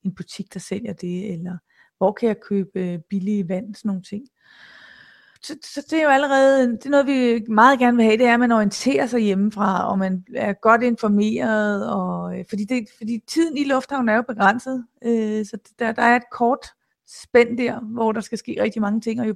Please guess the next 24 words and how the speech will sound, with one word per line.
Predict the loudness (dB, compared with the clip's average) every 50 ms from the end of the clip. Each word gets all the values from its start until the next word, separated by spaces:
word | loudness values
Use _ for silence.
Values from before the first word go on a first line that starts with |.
| -2
bedre | -2 0 0 0 0
man | 0 -2 -2
er | -4 -6 -8 -12 -10
forberedt, | -6 -6 -6 -4 -4 -6 -8 -8 -10 -16 -18 _ _ _ _ _ _ _ _
jo, | -6 -4 -4 -4 -6 -6 -8
jo, | -8 -8 -8 -8
jo | -6 -4 -2
mere | -2 -2 -2 -4 -6 -10
tid | -8 -6 -6
har | -4 -4 -4
man | -4 -6 -6 -6
til, | -6 -8 -8 -8 -8
at | -8 -10 -10 -8 -6
det | -6
ikke | -6 -6 -8
bliver | _ -6 -6
en | -6 -6
stresset | -8 -8 -8 -8 -8 -8 -8 -12 -14 -14
tur | -16 -16 -14 -12
ned | -10 -10 -10 -8
i, | -10 -10
ud | -10 -8 -8 -8 -8
igennem | -8 -8 -10 -10 -8 -8 -8
lufthavnen. | -8 -8 -8 _ -10 -10 -10 -10 -14 -16